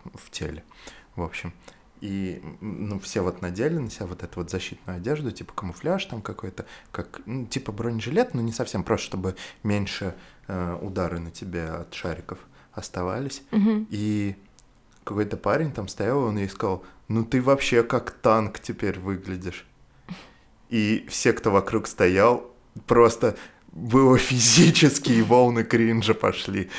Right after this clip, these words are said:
Speaker 1: Короче, на-, у всех видно было по лицам, насколько все кринжанули с этого.
Speaker 2: <laughs>
Speaker 1: А он, ну, вообще, типа, не просёк, что он, ну, возможно, как-то обидел человека.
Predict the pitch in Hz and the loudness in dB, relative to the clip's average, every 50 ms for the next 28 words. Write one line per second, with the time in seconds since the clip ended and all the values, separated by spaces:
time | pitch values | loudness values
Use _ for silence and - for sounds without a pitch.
0 | - - - - - - 165 156 151 170 - - 120 113 - - 131 123 117 - | -12 -8 -2 0 4 8 8 10 8 8 6 2 0 0 0 0 0 0 2 4
1 | 151 143 143 139 - 123 117 135 135 131 123 113 104 110 110 107 107 101 - 110 | 6 6 6 4 2 4 4 4 4 4 2 4 6 6 8 8 6 6 6 6
2 | 104 104 107 120 127 - - 123 107 - - - - - - - 110 110 113 110 | 6 6 4 2 2 2 0 0 0 -2 -6 -14 -18 -14 -6 2 4 6 6 6
3 | - - - 127 127 123 120 - 120 113 - - - - - _ - - - - | 4 4 6 6 6 6 6 4 2 2 2 0 -8 -18 -20 _ -10 -8 -2 0
4 | 127 113 - - - - 120 120 107 - 113 110 120 110 135 120 110 120 107 - | 0 0 0 -2 -6 -6 -6 -6 -4 -2 -2 -2 -2 -2 -2 -2 -2 -2 -4 -4
5 | - - - 107 113 117 - - - - 180 185 190 208 240 202 196 - - - | -4 -4 -4 -2 -2 -2 -2 -2 -2 -2 -2 -2 -2 -2 -2 -2 -6 -10 -8 -2
6 | - 127 - - - - - - - - - - - - 101 107 131 165 170 156 | 0 0 0 0 -2 -8 -12 -14 -16 -16 -8 0 4 6 8 8 8 8 8 6
7 | 139 120 107 110 110 - - 123 117 117 - 120 - - 101 98 98 92 - 104 | 6 6 6 4 4 4 2 2 2 2 0 -2 -2 0 0 0 0 2 2 2
8 | 104 104 - 113 135 135 135 - - - - 107 101 101 98 82 - - - 107 | 2 2 2 2 2 2 0 -2 -6 -2 0 2 2 2 2 0 -4 -6 -6 -4
9 | 101 92 90 - - 95 98 98 92 87 - 98 98 95 - - 92 - 95 - | -4 -4 -6 -8 -12 -2 0 2 2 2 0 -2 -2 -2 -4 -8 -6 -6 -6 -6
10 | - - 90 - - - - - - - 98 90 95 104 113 117 104 92 - - | -6 -6 -8 -8 -8 -12 -20 -10 -6 -4 -4 -2 -2 -2 0 0 0 0 0 0
11 | - 92 87 87 85 82 - - - | 0 0 2 2 0 -2 -2 -6 -10